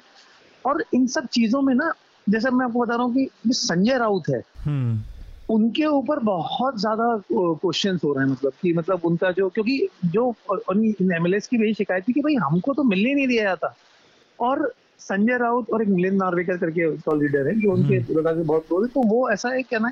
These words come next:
Speaker 1: कि भाई हम इन, मतलब यही लोग सब डील कर रहे थे, हमको सीएम से मिलने नहीं दिया जाता था। उसके
Speaker 2: हम्म।
Speaker 1: बाद रही बात फंड्स की, जैसे वो एमएलएज हैं तो उनको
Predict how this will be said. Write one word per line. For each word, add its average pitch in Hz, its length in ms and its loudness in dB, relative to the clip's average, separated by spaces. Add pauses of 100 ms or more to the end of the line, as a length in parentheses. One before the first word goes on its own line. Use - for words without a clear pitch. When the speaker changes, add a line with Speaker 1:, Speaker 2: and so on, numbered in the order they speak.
Speaker 1:
कि 330 100 2
भाई 339 160 2
हम 202 300 2 (240)
इन, 233 220 4 (200)
मतलब 240 240 2
यही 214 280 2
लोग 262 220 0
सब 220 180 -4
डील 214 200 0
कर 202 100 0
रहे 202 100 0
थे, 214 80 -2
हमको 202 500 -2
सीएम 196 260 0
से 208 100 -2
मिलने 190 220 2
नहीं 180 100 0
दिया 156 140 2
जाता 131 220 0
था। 127 120 0 (440)
उसके 139 240 2
Speaker 2:
हम्म। 233 80 4
Speaker 1:
बाद 240 240 0
रही 175 280 2
बात 190 220 0
फंड्स 196 380 -2
की, 165 140 0
जैसे 165 240 -2
वो 180 200 0
एमएलएज 170 380 0
हैं 170 100 0
तो 190 140 -2
उनको 185 300 0